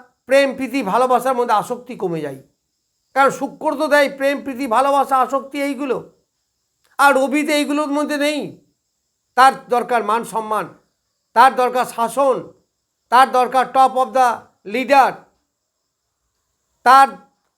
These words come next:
আদেশ। রবির মধ্যে আছে অহংকার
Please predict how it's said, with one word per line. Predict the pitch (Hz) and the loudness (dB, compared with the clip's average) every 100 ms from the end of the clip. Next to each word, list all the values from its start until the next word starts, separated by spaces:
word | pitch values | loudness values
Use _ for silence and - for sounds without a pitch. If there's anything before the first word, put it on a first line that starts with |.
| - | -2
আদেশ। | 202 247 294 254 - - - _ _ _ | 0 2 2 0 -2 -14 -20 _ _ _
রবির | 196 247 294 285 | 2 2 2 -2
মধ্যে | 285 277 | 0 2
আছে | 247 247 | 0 0
অহংকার | 214 233 269 262 214 | -2 -2 -2 0 0